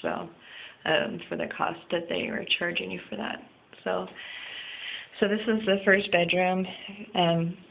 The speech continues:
and here is, we're gonna walk into the second one. Now this one isn't actually, you know, it was a smaller patch, so, um, you can still kinda tell where it is,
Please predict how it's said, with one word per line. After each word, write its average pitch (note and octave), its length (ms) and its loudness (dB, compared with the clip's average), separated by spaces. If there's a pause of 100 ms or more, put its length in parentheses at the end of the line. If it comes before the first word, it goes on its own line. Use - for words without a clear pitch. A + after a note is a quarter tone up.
(540)
and F3+ 600 4 (760)
here F3+ 300 4
is, E3+ 540 0
we're E3+ 80 -4
gonna E3 160 0
walk E3 260 -2
into E3 140 -4
the E3 200 -6
second F3 240 0
one. F3+ 320 2 (480)
Now F3+ 140 6
this F#3+ 240 2
one F#3 140 2
isn't E3+ 520 2 (440)
actually, E3+ 640 4
you E3+ 60 2
know, D#3+ 160 6
it E3 100 2
was D#3+ 100 0
a D#3+ 100 -10
smaller F3 300 4
patch, F3+ 320 -2 (120)
so, F3+ 280 -2 (800)
um, E3 340 0
you F3+ 100 -4
can E3 160 -2 (100)
still F3+ 140 0
kinda E3 300 -4
tell D#3 160 -2
where D#3+ 220 -2
it D#3 140 -4
is, D#3+ 340 0